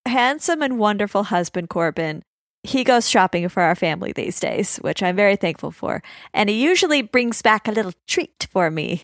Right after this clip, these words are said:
And this past time, he, he told me he brought back some beef jerky. And I'm like, "Yas, I love beef jerky."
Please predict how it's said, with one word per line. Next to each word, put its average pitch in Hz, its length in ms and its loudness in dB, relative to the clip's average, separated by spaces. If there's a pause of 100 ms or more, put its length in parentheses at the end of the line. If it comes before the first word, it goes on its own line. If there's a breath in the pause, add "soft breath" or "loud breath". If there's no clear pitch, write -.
(120)
And 196 100 0
this 196 140 0
past 262 340 2
time, 175 300 2
he, 202 320 -4 (100)
he 190 460 2
told 208 280 0
me 202 140 -2
he 196 140 -2
brought 185 280 2
back 175 240 0
some 165 180 -4
beef 170 280 -4
jerky. - 540 -4
And 156 160 -6
I'm 139 100 -6
like, 151 300 -4 (100)
"Yas, 170 540 2 (120)
I 151 60 -2
love 165 300 2
beef - 160 -6
jerky." - 520 -6